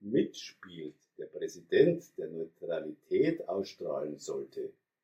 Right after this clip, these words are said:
sehe ich an dem angeblichen Sturm des Reichstages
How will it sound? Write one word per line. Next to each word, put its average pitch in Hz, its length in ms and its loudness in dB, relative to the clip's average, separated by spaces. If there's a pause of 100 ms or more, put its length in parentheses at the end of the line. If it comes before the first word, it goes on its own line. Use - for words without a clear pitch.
(640)
sehe 92 420 -2
ich 104 260 0
an 92 140 -4
dem 87 180 -4
angeblichen 104 840 -4
Sturm 104 380 -6
des 87 180 -6
Reichstages 104 1000 6